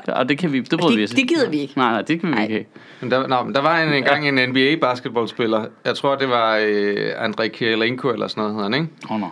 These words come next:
Speaker 2: Ja.
Speaker 3: Øhm, ja, long ass, øh,
Speaker 2: <laughs>
Speaker 3: white dude fra Ukraine eller Rusland eller sådan noget.
Speaker 2: Ja.
Speaker 3: Nå, men, øh, han, øh, hans kone, hun vidste jo godt, de der basketballspillere, de får tilbud alle mulige steder fra,
Speaker 1: Mm.
Speaker 3: ikke?
Speaker 1: Mm-hmm.
Speaker 3: Øh,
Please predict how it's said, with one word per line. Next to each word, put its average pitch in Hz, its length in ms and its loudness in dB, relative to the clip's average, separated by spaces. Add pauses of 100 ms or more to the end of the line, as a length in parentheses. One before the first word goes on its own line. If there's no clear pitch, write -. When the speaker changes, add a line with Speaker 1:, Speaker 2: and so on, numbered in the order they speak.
Speaker 2:
Ja. 120 520 2
Speaker 3:
Øhm, 107 400 -4 (360)
ja, 107 160 0 (300)
long 143 360 2
ass, 139 340 2
øh, 127 200 4
Speaker 2:
<laughs> 123 60 2
Speaker 3:
white 143 300 2
dude 135 180 0
fra 135 200 2
Ukraine 127 420 2
eller 123 160 2
Rusland 117 360 0
eller 101 140 -2
sådan 98 100 -6
noget. 110 160 0 (140)
Speaker 2:
Ja. 127 140 2
Speaker 3:
Nå, 139 120 2
men, 143 240 2
øh, 131 520 0 (320)
han, 165 380 0
øh, 143 500 2 (120)
hans 170 260 -2
kone, 185 460 2 (920)
hun 156 200 4
vidste 160 260 2
jo 123 60 0
godt, - 360 0
de 143 100 -2
der 135 100 4
basketballspillere, 123 800 -2 (100)
de 127 160 -2
får 127 220 2
tilbud 127 480 -2
alle 120 200 0
mulige 117 180 -2
steder 117 260 0
fra, 110 220 0
Speaker 1:
Mm. 139 60 2
Speaker 3:
ikke? 175 120 0 (380)
Speaker 1:
Mm-hmm. 180 140 -2
Speaker 3:
Øh, 113 400 2